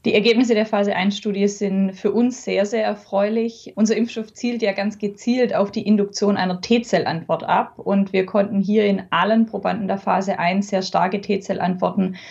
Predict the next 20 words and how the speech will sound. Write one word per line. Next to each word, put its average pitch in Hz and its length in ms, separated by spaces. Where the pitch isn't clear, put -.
achtundzwanzig 190 680
Tage 185 300
nach 180 200
der - 160
Impfung 190 400
sehen. 202 460
Der 196 100
Großteil 202 760
hatte 202 180
sogar, 185 640
ähm, 180 180
bereits 180 380
schon 175 160
zwei 175 400
Wochen 180 260
nach 175 160
Impfung 180 380
eine 170 100
starke 170 380
T-Zellantwort. - 840